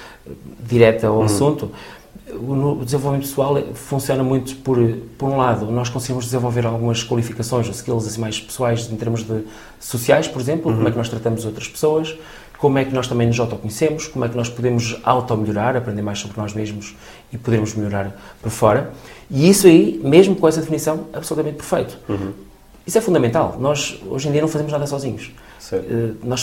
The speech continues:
Speaker 1: se pegarmos num, num simples lápis, um lápis é feito de, de gra-, de grafite, de madeira, de tinta,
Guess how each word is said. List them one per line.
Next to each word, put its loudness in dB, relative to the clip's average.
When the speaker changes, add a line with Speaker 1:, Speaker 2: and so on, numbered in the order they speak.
Speaker 1:
se -6
pegarmos 4
num, 2
num 2
simples -2
lápis, 0
um -4
lápis -2
é 0
feito -4
de, 0
de -6
gra-, -6
de -12
grafite, -2
de -6
madeira, 2
de 0
tinta, -2